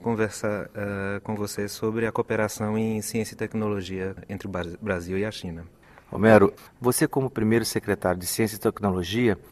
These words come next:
Speaker 2: poderia nos falar um pouco sobre o que você pensa que o Brasil pode oferecer para a China em relação a tecnologias verdes?
Speaker 1: Eu acredito que o Brasil e China, eh, têm grandes oportunidades de, de cooperação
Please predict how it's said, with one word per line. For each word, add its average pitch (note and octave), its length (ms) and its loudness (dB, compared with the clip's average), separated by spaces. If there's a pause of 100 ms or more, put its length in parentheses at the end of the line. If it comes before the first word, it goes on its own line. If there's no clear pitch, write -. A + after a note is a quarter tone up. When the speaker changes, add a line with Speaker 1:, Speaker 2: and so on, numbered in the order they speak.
(160)
Speaker 2:
poderia C3 320 8
nos C#3+ 200 2
falar A2+ 360 4
um A2 140 0
pouco A2+ 600 -2
sobre G#2 560 0 (240)
o - 60 -6
que - 140 0
você A2+ 280 2
pensa A2 640 2 (260)
que - 140 -2
o - 20 6
Brasil G2 400 4 (240)
pode A2 420 8 (320)
oferecer G2 760 4
para - 220 4
a - 20 0
China A2+ 480 0 (260)
em A2 140 0
relação G#2 540 2
a F#2+ 80 4
tecnologias G#2+ 1200 0 (200)
verdes? F#2 800 0 (260)
Speaker 1:
Eu A#2 160 6
acredito C#3+ 420 6
que C#3+ 120 0
o B2+ 100 4
Brasil A2 560 4
e C3 40 0
China, B2+ 580 6
eh, A2+ 120 0
têm A2 460 4
grandes B2 380 4
oportunidades A2+ 880 2
de, G2 500 0
de F#2+ 120 -6
cooperação G#2 840 0